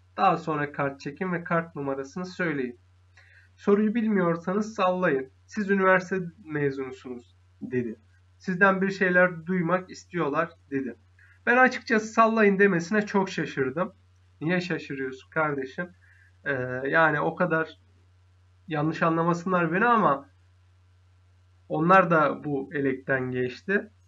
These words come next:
Rütbesi, e, yok. Polis memuru herhalde. Yani polis memuru arkadaşların bu konuda uzman olanları ayrı tutuyorum. Hepsi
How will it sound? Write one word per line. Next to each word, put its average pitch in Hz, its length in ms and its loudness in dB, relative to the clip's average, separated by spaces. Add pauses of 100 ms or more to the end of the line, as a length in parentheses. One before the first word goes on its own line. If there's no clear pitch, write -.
(400)
Rütbesi, 180 580 -2 (440)
e, 160 60 -6 (1500)
yok. 156 400 -2 (160)
Polis 170 280 -2
memuru 127 380 -4
herhalde. 131 400 -4
Yani 156 360 0
polis 202 340 2
memuru 208 460 4
arkadaşların 196 880 0 (840)
bu 208 120 0
konuda 214 360 4
uzman 190 500 4
olanları 196 500 2
ayrı 180 320 2
tutuyorum. 165 680 -4
Hepsi 190 840 2